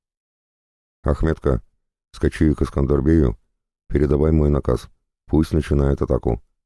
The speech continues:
Да полки правой и левой руки пусть растянут строй и стремятся охватить крылья вражьей рати. Зачнём сечу».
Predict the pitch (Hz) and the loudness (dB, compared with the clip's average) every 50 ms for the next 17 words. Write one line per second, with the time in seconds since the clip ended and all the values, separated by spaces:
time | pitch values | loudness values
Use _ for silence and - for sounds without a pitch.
0 | _ _ _ _ _ _ _ _ - - 64 71 - 69 67 67 80 73 - 78 | _ _ _ _ _ _ _ _ -10 -6 -4 -2 0 -2 -2 0 -2 -2 0 0
1 | 78 73 73 73 71 71 71 69 69 69 67 67 - - 82 78 - - 73 71 | 2 2 2 4 4 4 2 2 2 2 0 0 0 2 2 2 2 0 -4 -4
2 | - - 71 67 - - 73 69 71 71 - - - - - 78 82 85 - _ | -2 -2 -2 -2 -2 -2 -2 0 0 0 -2 -4 -8 -4 0 0 2 0 0 _
3 | _ - 67 - - 69 69 73 76 76 - - 69 - - 67 - - 71 65 | _ -4 -4 -4 -2 0 0 0 0 0 0 -2 -4 0 0 -2 0 -2 -4 -4
4 | - - 73 71 71 71 71 73 73 - - - 67 67 69 69 62 62 65 65 | -2 -2 0 0 2 4 4 2 2 0 -2 -4 -4 0 0 0 0 0 0 0
5 | 60 62 58 - - 60 57 - _ _ _ _ _ _ _ _ _ - - 60 | 0 0 0 0 0 -2 -2 -2 _ _ _ _ _ _ _ _ _ -6 -6 -2
6 | 57 65 73 78 - - 95 98 90 78 - - 64 - - - 52 - | 0 0 -2 -2 0 0 0 0 0 0 0 -2 -4 -2 -4 -6 -6 -6